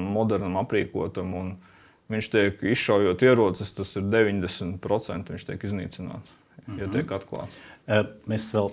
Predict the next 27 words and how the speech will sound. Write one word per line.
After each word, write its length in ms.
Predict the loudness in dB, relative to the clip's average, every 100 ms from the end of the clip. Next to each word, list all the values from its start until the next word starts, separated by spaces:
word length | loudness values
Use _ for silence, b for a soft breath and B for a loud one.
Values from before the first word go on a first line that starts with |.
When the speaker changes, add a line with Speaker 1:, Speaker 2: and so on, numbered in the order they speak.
| 0
Speaker 2:
priekš 240 | 0 2
klasifikācijas 640 | 2 2 2 4 4 4 0
nesadalām 380 | 2 4 4
pēc 100 | 2 4
pielietojuma. 500 | 6 6 6 2 2
Droši 160 | 0 0
vien 140 | 0
atšķirās 340 | 0 0 2
izlūkošanas, 920 | 2 6 6 6 4 4 6 8 8 4 0
kaut 140 | 0
kāda 80 | 4
uzbrukuma 460 | 6 6 6 6 6
droni, 400 | 8 8 8 6
kamikadze 560 | 4 2 4 4 6 6
droni 380 | 8 8 6 2
vai 160 | -2
vēl 160 | 2 2
kaut 180 | 2 2
kāda. 300 | 2 2 0 B
Speaker 1:
Protams, 400 | -2 -2 0 0
šī 1400 | 0 4 8 8 10 10 10 10 8 8 6 4 2 0
starpība 560 | 2 4 6 6 6
mūsdienās 640 | 6 6 8 8 6 4 2
sāk 320 | 4 6 8
izzust, 500 | 8 8 6 4 -2
un, 300 | 0 2 4
e, 320 | 4 2 0